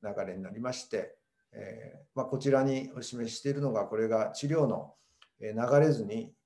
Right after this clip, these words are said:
なっております。えー、ホルモン受容体陽性の方は左側に従って、まあ、一次ホルモン療法、二次ホジ-、ホルモン療法、三次ホルモン療法というような、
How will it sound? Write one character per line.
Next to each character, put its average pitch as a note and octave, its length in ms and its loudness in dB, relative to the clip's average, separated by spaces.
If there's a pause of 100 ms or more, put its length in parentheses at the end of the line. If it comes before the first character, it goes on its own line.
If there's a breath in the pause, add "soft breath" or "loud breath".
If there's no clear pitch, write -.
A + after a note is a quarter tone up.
な F2+ 80 -10
っ - 100 -18
て - 80 -18
お A2 40 -14
り A2 60 -18
ま A2+ 80 -20
す。 - 200 -20 (480)
え G#2+ 360 -10
ー、 - 340 -20
ホ D3 80 -2
ル C#3+ 60 0
モ C#3 140 2
ン C#3 40 2
受 C3+ 120 -4
容 C3+ 140 2
体 C3 360 2
陽 C3 140 -2
性 C3+ 140 -4
の C3 120 -4
方 C#3 200 0
は A#2+ 100 2
左 A#2 360 0
側 A#2 160 2
に A#2 120 0
従 A2+ 260 -4
っ - 240 0
て、 B2 320 -2 (500)
ま C#3 100 -2
あ、 - 20 2
一 B2 200 -4
次 A#2+ 120 -2
ホ A#2+ 160 0
ル A#2 80 -2
モ A#2 160 2
ン A#2 100 2
療 A2 180 4
法、 F#2 380 -4 (600)
二 A#2+ 120 -2
次 A#2 160 0
ホ A#2 240 -4
ジ-、 A2+ 80 -8 (140)
ホ A#2 140 -8
ル A2+ 60 -6
モ A2+ 140 0
ン A2 80 0
療 A2 160 0
法、 G2 160 -8
三 A2+ 240 -2
次 A2+ 60 0
ホ G#2+ 120 -2
ル A2+ 80 -2
モ A2+ 160 0
ン A2 40 0
療 A2 160 0
法 F#2+ 180 -6
と G2 120 -8
い G2 160 -4
う - 20 -6
よ G2 160 -4
う - 20 -4
な、 A2+ 280 0